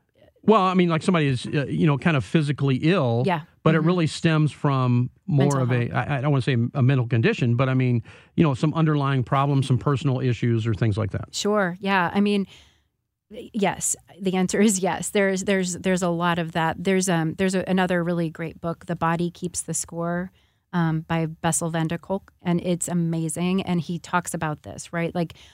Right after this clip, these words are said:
Speaker 2: our bodies hold all of the emotions, all of the traumas, and it does show up in our bodies in different ways. And so, yeah, it's really common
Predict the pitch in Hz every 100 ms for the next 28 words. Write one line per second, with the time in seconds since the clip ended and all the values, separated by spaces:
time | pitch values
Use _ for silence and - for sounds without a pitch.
0 | _ _ 208 202 185 170 175 165 - -
1 | 170 160 - - _ _ - 233 208 180
2 | 165 156 156 151 151 170 160 147 - 95
3 | 185 - 190 180 175 170 165 170 156 156
4 | 175 185 185 202 226 - - 170 156 156
5 | 143 - 180 160 151 160 156 147 143 151
6 | 156 156 151 151 - 156 - 82 - _
7 | _ _ _ 202 190 196 180 175 175 190
8 | 165 180 - 190 214 196 170 - - 190
9 | 190 156 147 147